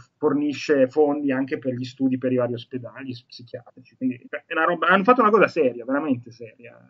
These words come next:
dal, quel, dal punto di vista di cercare di mettere le psicosi nel gioco e far capire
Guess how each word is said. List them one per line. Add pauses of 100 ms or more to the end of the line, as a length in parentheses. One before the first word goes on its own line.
(180)
dal,
quel,
dal
punto
di
vista (580)
di (240)
cercare
di
mettere
le
psicosi
nel
gioco
e
far (140)
capire